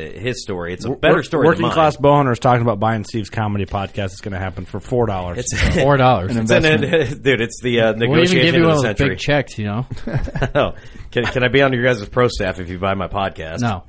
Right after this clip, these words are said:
Speaker 2: We'll put you in, like, the bottom corner.
Speaker 1: <laughs> Ten percent, bro. That's all I want.
Speaker 2: All right.
Speaker 3: We'll give you four percent.
Speaker 4: Use,
Speaker 2: That's
Speaker 4: use
Speaker 2: pretty
Speaker 4: code
Speaker 2: cool.
Speaker 4: Stevie Mo.
Speaker 2: <laughs> So there you go.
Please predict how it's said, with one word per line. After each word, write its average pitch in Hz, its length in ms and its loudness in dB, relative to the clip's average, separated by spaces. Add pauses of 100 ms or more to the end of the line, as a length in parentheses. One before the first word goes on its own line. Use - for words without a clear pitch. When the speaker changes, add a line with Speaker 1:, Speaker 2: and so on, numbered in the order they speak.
(560)
Speaker 2:
We'll 117 140 -2
put 147 220 2
you 139 80 6
in, 127 140 4
like, - 180 4
the 113 100 2
bottom 113 380 2
corner. 98 480 -2
Speaker 1:
<laughs> - 0 -
Ten 110 200 -2
percent, 107 380 -2
bro. 98 280 -2
That's 107 120 -2
all 107 120 0
I 110 80 0
want. 107 360 -2 (460)
Speaker 2:
All 113 80 0
right. 127 260 4
Speaker 3:
We'll 135 200 0
give 131 140 0
you 123 80 -2
four 131 260 2
percent. 131 260 2
Speaker 4:
Use, 135 100 6
Speaker 2:
That's 135 120 4
Speaker 4:
use 139 140 4
Speaker 2:
pretty 147 160 6
Speaker 4:
code 135 100 6
Speaker 2:
cool. 139 100 6
Speaker 4:
Stevie 131 240 4
Mo. 127 320 2 (300)
Speaker 2:
<laughs> 131 320 -8
So 127 180 2
there 135 160 4
you 147 140 4
go. 127 260 4